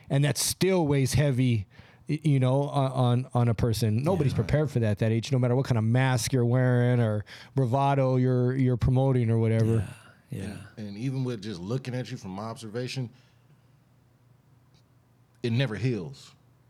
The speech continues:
Speaker 2: Right.
Speaker 3: 'Cause no matter what we
Speaker 2: Right.
Speaker 3: do, every time we get in here, we tell our story or we go on a podcast or people ask us stuff about prison or anything, or just you see a kid going through something,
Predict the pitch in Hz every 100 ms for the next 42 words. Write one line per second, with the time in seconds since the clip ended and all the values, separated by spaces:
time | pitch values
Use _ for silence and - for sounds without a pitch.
0 | _ _ _ - 104 92 - 110 107 123
1 | 127 117 113 131 127 127 117 135 135 135
2 | 123 127 117 135 131 123 131 127 110 117
3 | - 131 120 117 - 123 117 98 98 117
4 | 104 - - - 127 120 113 131 123 120
5 | - 113 95 98 143 107 - 135 113 127
6 | 120 135 123 120 117 - 139 120 107 95
7 | - 151 156 151 139 120 113 110 101 -
8 | - 117 95 120 113 - - - - 131
9 | - 170 170 139 139 120 104 117 110 101
10 | 104 110 101 82